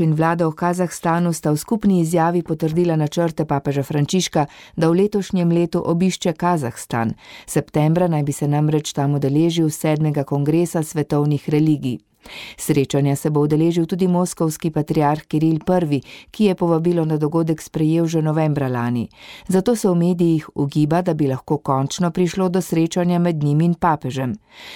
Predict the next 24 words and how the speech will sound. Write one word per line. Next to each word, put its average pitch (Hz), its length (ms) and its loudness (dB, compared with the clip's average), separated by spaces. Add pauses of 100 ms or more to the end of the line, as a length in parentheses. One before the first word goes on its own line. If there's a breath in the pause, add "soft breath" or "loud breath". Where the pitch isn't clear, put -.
Sprva 208 400 0
je 139 120 0
bilo 139 220 0
sicer - 440 -4
rečeno, 147 540 0
da 170 120 0
bo 151 120 -2
do 131 120 -2
srečanja 147 540 0
prišlo 175 480 -2 (300 loud breath)
v 180 100 0
Libanonu 151 580 0
sredi 151 380 -2
meseca 143 420 -2
junija, 151 500 2 (480)
vendar 156 360 0
je 131 100 -2
Vatikan 147 540 0
obisk 160 420 0
zaradi 151 380 0
papeževih 147 640 -2
težav 131 380 -2
s - 100 -14
koleni 175 540 0